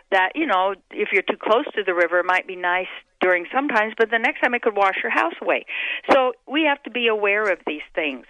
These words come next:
Um, so the, the key is we gotta know who we are, and that, uh, our, how, what is gonna manifest in our lives about those f-, five, uh, aspects.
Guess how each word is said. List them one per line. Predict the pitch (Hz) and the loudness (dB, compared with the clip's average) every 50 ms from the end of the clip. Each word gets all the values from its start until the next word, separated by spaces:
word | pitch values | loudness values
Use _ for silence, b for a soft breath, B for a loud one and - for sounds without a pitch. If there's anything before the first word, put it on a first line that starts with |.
| - B B B B B B B - | -16 B B B B B B B 0
Um, | 202 202 196 196 185 175 - _ _ _ - - - - - | 2 2 2 0 -2 -8 -12 _ _ _ -12 -8 -6 0 2
so | 269 226 208 202 202 196 - - - - - - | 2 4 4 2 0 -4 -6 -12 -18 -8 -4 -2
the, | 220 - - - | -2 -2 -2 -4
the | - 226 220 208 - - - - | -4 -4 -4 -4 -6 -8 -8 -6
key | 269 294 302 311 311 294 - - 185 | -2 -2 0 0 0 0 0 0 2
is | 175 170 160 165 170 175 185 | 2 2 2 0 -2 -4 -6
we | 196 202 | -6 -2
gotta | - 214 202 196 196 | 0 0 0 0 0
know | 190 180 185 180 | -2 -2 -2 -2
who | - - 262 269 | -2 -2 -2 -2
we | 269 294 277 254 | 0 0 2 2
are, | 165 151 151 147 151 180 247 262 B B B B B B B B - | 2 2 2 0 0 -2 -4 -8 B B B B B B B B -2
and | 196 196 190 190 190 - | 0 0 0 0 0 0
that, | 202 190 190 185 - - - | 2 2 2 0 -4 -6 -4
uh, | 202 190 185 185 190 - - | -2 0 0 0 0 0 0
our, | 196 190 190 185 190 185 185 185 190 - - - | 2 2 2 2 2 2 0 0 -2 -4 -6 -4
how, | - - 240 233 233 - | -2 2 2 2 2 0
what | - 196 202 240 254 269 262 - - - | -2 -2 -2 0 0 0 -2 -6 -6 -4
is | 214 208 - - | -4 -4 -4 -4
gonna | 214 208 214 214 | -6 -6 -4 -4
manifest | 208 214 226 277 339 381 - - - 151 147 156 - - | -4 -2 -2 -2 -2 -4 -4 -4 -2 -4 -4 -4 -6 -6
in | 196 175 180 | -4 -2 0
our | 180 175 180 180 | 2 2 2 2
lives | 180 180 175 170 170 170 175 - - - - | 2 2 2 2 0 -2 -2 -4 -4 -2 0
about | - 202 196 208 208 202 - | -2 0 2 0 0 0 0
those | 226 214 208 208 | -2 -2 -2 -2
f-, | - - - 214 214 - - - - - | -4 -4 -2 -4 -4 -4 -6 -8 -2 2
five, | 214 190 190 196 196 202 185 - - | 2 4 4 2 0 -2 -4 -4 -2
uh, | 190 180 175 180 - _ _ _ - | 0 0 0 -2 -4 _ _ _ -2
aspects. | 202 269 - - - - 131 - - - | 0 0 -2 -4 -4 -4 -4 -4 -6 -12